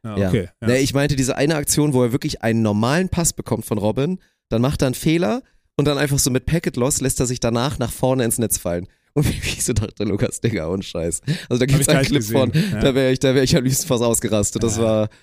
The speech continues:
Speaker 2: das war wirklich, also schlimmer ging's nicht
Speaker 1: Nee,
Speaker 2: mehr.
Speaker 1: aber das ist auch okay. Ich meine, am Ende,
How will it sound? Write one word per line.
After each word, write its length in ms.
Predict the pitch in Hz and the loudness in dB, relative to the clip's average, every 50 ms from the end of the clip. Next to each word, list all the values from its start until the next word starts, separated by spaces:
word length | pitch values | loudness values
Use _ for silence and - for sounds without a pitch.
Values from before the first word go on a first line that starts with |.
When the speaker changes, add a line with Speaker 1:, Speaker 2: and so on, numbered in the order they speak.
| _ _ _ _ _ | _ _ _ _ _
Speaker 2:
das 220 | - 117 117 110 120 | -2 0 0 2 0
war 100 | 110 104 | 0 2
wirklich, 480 | 107 107 - 127 98 98 92 - - | 2 2 2 2 2 0 0 -2 -2
also 460 | - 104 104 92 101 98 95 95 92 98 98 - _ _ _ _ _ - | -2 0 0 0 0 0 0 0 -2 -4 -8 -12 _ _ _ _ _ -8
schlimmer 260 | - - 135 123 120 | -2 0 2 2 2
ging's 220 | 104 107 104 - - | 2 2 0 0 0
nicht 80 | 101 | 2
Speaker 1:
Nee, 80 | 127 214 | 4 4
Speaker 2:
mehr. 60 | 226 | 4
Speaker 1:
aber 100 | 220 208 | 4 4
das 120 | 208 202 | 2 2
ist 80 | - - | 2 0
auch 40 | 214 | 0
okay. 240 | 180 - 233 233 180 156 | 0 2 2 2 2 2
Ich 60 | 139 | 2
meine, 120 | 156 180 | 0 0
am 80 | 180 175 | -2 -2
Ende, 260 | 165 190 190 196 190 | 0 0 0 0 -2